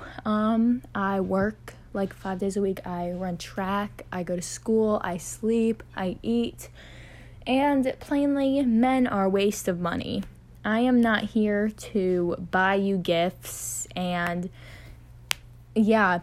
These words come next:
because, you know, one, you should be buying me gifts. I shouldn't be buying you gifts. You should be buying me food. I shouldn't be buying you food. Um, this is a fifty-fifty relationship.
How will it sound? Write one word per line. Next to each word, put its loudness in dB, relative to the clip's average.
because, 0
you 2
know, 2
one, 2
you 4
should 0
be 4
buying 4
me 4
gifts. -2
I 2
shouldn't -4
be -4
buying -2
you 0
gifts. -2
You 0
should 0
be 0
buying 2
me 4
food. 2
I -4
shouldn't -6
be 0
buying -4
you 4
food. -2
Um, -4
this 0
is -4
a 0
fifty-fifty -2
relationship. -2